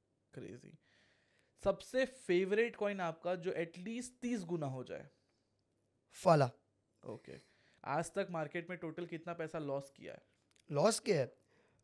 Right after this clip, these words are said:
Speaker 2: रियलाइज लॉस नहीं है, but कम से कम एक आध करोड़, डेढ़ करोड़।
Speaker 1: तो आपने इन्वेस्ट किया, लेकिन पोजीशंस अभी डाउन चल रही है।
Speaker 2: करेक्ट।
Speaker 1: और आज तक आपने अपनी जर्नी जैसे कॉलेज से स्टार्ट की और अभी तक कितना पैसा बना लिया है?
Speaker 2: <laughs> half a million dollar।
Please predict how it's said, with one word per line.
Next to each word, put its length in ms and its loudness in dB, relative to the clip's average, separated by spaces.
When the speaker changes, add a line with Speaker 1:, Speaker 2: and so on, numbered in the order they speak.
Speaker 2:
रियलाइज 400 6
लॉस 240 0
नहीं 140 2
है, 60 8
but 180 0
कम 160 -2
से 160 -4
कम 200 0
एक 140 0
आध 80 2
करोड़, 240 -4
डेढ़ 180 0
करोड़। 200 -6
Speaker 1:
तो 60 0
आपने 200 -4
इन्वेस्ट 380 -2
किया, 180 0
लेकिन 260 -4
पोजीशंस 460 -4
अभी 140 -2
डाउन 260 -4
चल 120 -10
रही 60 -14
है। 40 -10
Speaker 2:
करेक्ट। 300 -4
Speaker 1:
और 520 4
आज 300 4
तक 60 0
आपने 360 2
अपनी 160 -4
जर्नी 340 0
जैसे 200 -8
कॉलेज 340 0
से 180 -4
स्टार्ट 360 -4
की 100 -8
और 80 0
अभी 240 0
तक 180 -6
कितना 240 -4
पैसा 240 -4
बना 220 -8
लिया 220 -12
है? 80 -18
Speaker 2:
<laughs> 80 -2
half 100 -2
a 40 -6
million 240 -2
dollar। 220 -4